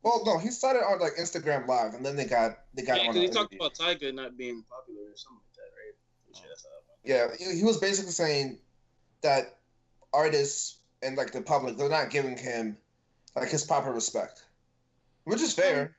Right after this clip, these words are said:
Speaker 1: because, like,
Speaker 2: I
Speaker 1: I feel,
Speaker 2: mean
Speaker 1: like, the, like, you can't, like, when you listen to what he's saying, like, he, he makes some valid points where he over-exaggerates, saying that, like, he made Drake, but, like, he, he makes some pretty good points.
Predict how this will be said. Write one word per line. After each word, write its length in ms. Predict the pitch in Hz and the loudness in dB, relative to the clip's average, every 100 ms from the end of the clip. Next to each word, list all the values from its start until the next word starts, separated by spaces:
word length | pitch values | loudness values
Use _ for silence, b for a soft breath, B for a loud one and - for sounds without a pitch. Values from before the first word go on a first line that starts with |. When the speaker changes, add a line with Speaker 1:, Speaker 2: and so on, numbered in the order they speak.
| - | -16
Speaker 1:
because, 280 | 190 220 185 | -2 0 2
like, 120 | 175 | 2
Speaker 2:
I 60 | - | 2
Speaker 1:
I 40 | |
feel, 80 | 208 | 2
Speaker 2:
mean 140 | 185 180 _ _ _ | 0 -4 _ _ _
Speaker 1:
like, 180 | 208 214 | -2 -2
the, 100 | 202 208 | -4 -2
like, 220 | 185 135 | -2 -2
you 120 | 196 | -10
can't, 340 | 226 277 240 202 - _ _ _ _ _ _ _ | -2 0 2 -2 -8 _ _ _ _ _ _ _
like, 140 | 208 202 - _ _ - | -4 -4 -10 _ _ -10
when 140 | 170 202 | -6 -4
you 120 | 254 | 0
listen 300 | 254 247 247 | 0 0 0
to 0 | |
what 140 | 208 | 0
he's 140 | 170 143 | -2 -4
saying, 460 | 160 156 123 113 - _ _ _ _ - | 0 0 -2 -6 -16 _ _ _ _ -2
like, 140 | - 254 | -2 0
he, 180 | 254 190 | -2 -2
he 160 | 196 | -6
makes 300 | 269 269 220 | 0 0 2
some 180 | 226 208 | 0 4
valid 300 | 170 175 143 | 4 4 2
points 480 | 175 196 226 - - _ _ _ _ - | -2 -2 -4 -12 -18 _ _ _ _ -4
where 140 | 175 | 0
he 100 | 208 | 2
over-exaggerates, 880 | 190 170 123 139 220 165 170 202 - | 2 2 0 2 2 2 -4 -6 -6
saying 160 | 160 | -4
that, 140 | 139 123 | -4 -4
like, 80 | 113 | -4
he 120 | 156 | -6
made 300 | 131 151 135 | 0 0 0
Drake, 460 | 113 202 - - _ _ _ _ _ | 0 0 0 -6 _ _ _ _ _
but, 80 | 196 | 0
like, 120 | 175 | 0
he, 140 | 226 247 | 0 -6
he 180 | 185 247 | -6 -4
makes 200 | 240 220 | -2 -4
some 80 | |
pretty 160 | 202 180 | -4 -2
good 160 | 147 - | -2 -4
points. 460 | 139 165 - - | -4 -6 -10 -16